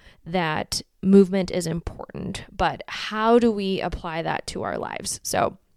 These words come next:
for me, I was working, you know, eighty, ninety hours a week as a resident. And I thought to myself, "How in the world am I gonna incorporate this into my life?"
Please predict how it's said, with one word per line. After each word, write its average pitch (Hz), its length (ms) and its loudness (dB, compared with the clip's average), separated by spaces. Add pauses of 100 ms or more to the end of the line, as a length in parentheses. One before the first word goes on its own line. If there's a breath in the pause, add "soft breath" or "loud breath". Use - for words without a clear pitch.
(500)
for 226 120 -8
me, 285 280 0
I 202 140 0
was 202 140 0
working, 214 480 -2
you - 120 -8
know, 185 180 -2
eighty, 202 220 0
ninety 190 420 4
hours 185 420 4
a - 60 0
week 185 340 -2
as 175 160 -4
a 160 60 -8
resident. 160 540 -10
And 175 80 -6
I 180 60 -4
thought 180 200 -6
to - 80 -10
myself, 190 480 -2
"How - 260 -4
in 202 60 4
the 220 100 2
world 165 460 0
am 185 100 -2
I 175 60 -2
gonna 175 200 -4
incorporate - 500 -4
this - 160 -6
into 196 200 -8
my 98 120 -8
life?" - 340 -8